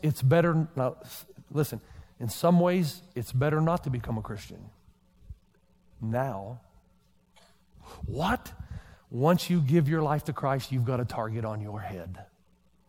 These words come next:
And there is one who's gonna pursue you.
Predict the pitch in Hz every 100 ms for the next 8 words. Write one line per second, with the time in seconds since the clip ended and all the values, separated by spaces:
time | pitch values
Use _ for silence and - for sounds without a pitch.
0 | _ _ _ _ _ - - _ - _
1 | _ _ _ _ - - 143 151 147 127
2 | 135 185 180 160 160 170 180 - 220 196
3 | 104 92